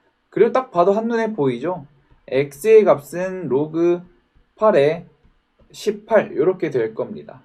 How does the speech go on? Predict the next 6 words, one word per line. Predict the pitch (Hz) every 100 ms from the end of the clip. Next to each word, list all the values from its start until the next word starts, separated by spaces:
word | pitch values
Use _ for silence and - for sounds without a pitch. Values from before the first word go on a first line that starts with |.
| _ _ _ _ _ _ _
자, | - 110 110
그런데 | 196 214 202
이 | 180 180
팔은 | - 240 180 175 107
이의 | 139 175 202 185
세제곱이니까 | 196 190 202 190 170 160 151 143 170 165